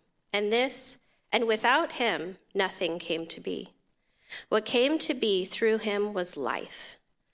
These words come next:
and this life was the light of the human race. The light shines in the darkness, and the darkness has not overcome it. It's from John one through five. Life Choices was founded forty-two years ago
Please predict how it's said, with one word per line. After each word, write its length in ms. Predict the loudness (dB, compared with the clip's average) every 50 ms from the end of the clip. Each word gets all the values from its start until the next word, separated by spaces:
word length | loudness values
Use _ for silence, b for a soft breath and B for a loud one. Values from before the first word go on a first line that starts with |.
| _ _ _ _ _
and 200 | 0 2 2 4
this 280 | 4 4 4 2 0 2
life 580 | 2 2 2 2 2 2 0 -2 -6 -12 -14 -8 -2
was 180 | -2 0 0
the 100 | 0 0
light 380 | 0 0 0 0 0 -2 -4 -6 -8
of 100 | -10 -10
the 80 | -10 -10
human 340 | -6 -4 -4 -2 -2 -2 -2
race. 600 | -4 -4 -6 -6 -6 -6 -6 -6 -6 -8 -12 -14 _ _ _ _ _ _ _ _ _ _ _ _ _ -2
The 80 | 0 2
light 400 | 4 4 4 4 2 2 2 2
shines 520 | 2 4 4 2 2 2 2 2 2 2
in 80 | 2 0
the 100 | 0 0
darkness, 880 | 0 0 0 -2 -2 -6 -10 -10 -10 -6 -4 -4 -4 -4 -4 -8 -10 _ _ _ _ _
and 120 | -4 -2 -2
the 60 | 0
darkness 720 | 0 0 0 0 0 -4 -6 -6 -6 -4 -4 -4 -4 -4 -4
has 220 | -4 -6 -4 -4
not 240 | -2 -2 -2 -4 -6 -8
overcome 500 | -12 -10 -8 -8 -10 -8 -8 -8 -8 -8
it. 120 | -8 -10 -12 _ _ _ _ _ _ _ _ _ _ -20 -20 -16 _
It's 140 | -10 -10
from 280 | -8 -6 -6 -6 -4 -4
John 400 | -4 -2 -2 -2 -4 -6 -6 -6
one 200 | -8 -8 -8 -10
through 200 | -12 -10 -10 -10
five. 380 | -8 -8 -8 -8 -8 -10 -12 -16 _ _ _ _ _ _ _ _ _ _ _ _ B B B B B B B B B B B B B B B
Life 280 | 4 4 4 4 2 0
Choices 480 | 2 4 4 4 4 2 0 0 2
was 180 | 2 2 2 2
founded 420 | 2 2 0 0 2 0 0 0
forty-two 520 | 0 -2 0 0 0 0 0 0 0 0 0
years 300 | 0 2 0 0 0 -4
ago 280 | -6 -6 -8 -8 -10